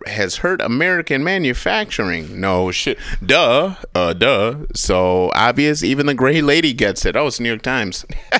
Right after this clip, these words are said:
<laughs> Voting laws for felons can be hard to follow. Here's an overview. Thank you, New York Times. Thanks for putting it behind a fucking paywall.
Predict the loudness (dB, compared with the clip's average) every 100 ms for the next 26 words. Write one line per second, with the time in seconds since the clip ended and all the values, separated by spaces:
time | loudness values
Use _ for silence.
0 | -2 -2 -4 -8 -20 -20 -20 -20 -20 -20
1 | -20 -20 -20 -6 2 4 4 4 4 4
2 | 2 0 2 2 2 2 0 0 0 0
3 | 2 2 0 0 0 2 2 0 0 0
4 | 0 0 -2 -2 -2 -2 -6 -6 -6 -4
5 | -6 -4 -2 -2 -6 -4 -4 -6 0 0
6 | 2 0 2 0 0 -2 0 0 2 2
7 | 2 0 0 -2